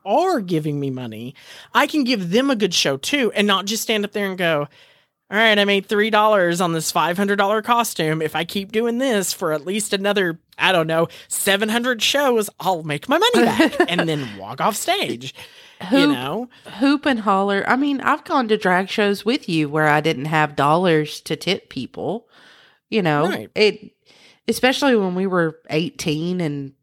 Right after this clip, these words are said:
Speaker 2: didn't have a job and all that, you know, we could scrounge up enough for our cover charge and maybe a drink. And it was like,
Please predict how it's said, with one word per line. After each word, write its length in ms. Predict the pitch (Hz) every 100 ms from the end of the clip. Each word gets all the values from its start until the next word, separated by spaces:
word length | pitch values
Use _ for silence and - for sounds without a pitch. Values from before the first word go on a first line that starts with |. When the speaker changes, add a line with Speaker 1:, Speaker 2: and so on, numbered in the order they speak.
| _ _ _ 151
Speaker 2:
didn't 220 | 160 165
have 180 | 175 175
a 60 | 180
job 600 | 147 147 185 202 202 185
and 420 | 180 180 175 -
all 200 | 190 196
that, 320 | 202 208 196
you 120 | 196
know, 260 | 208 208 208
we 220 | 190 180
could 300 | 175 156 139 _ - - - _
scrounge 560 | - - 190 185 190 190
up 160 | 180
enough 260 | 185 180 180
for 140 | - 175
our 120 | 151
cover 320 | - 175 196
charge 500 | 196 196 190 196 196 180
and 120 | 156
maybe 340 | 165 170 160
a 60 | 151
drink. 480 | 151 151 170 190 - - - - - _ -
And 460 | 175 160 156 151 -
it 100 | -
was 200 | 180 170
like, 360 | 175 170 160 143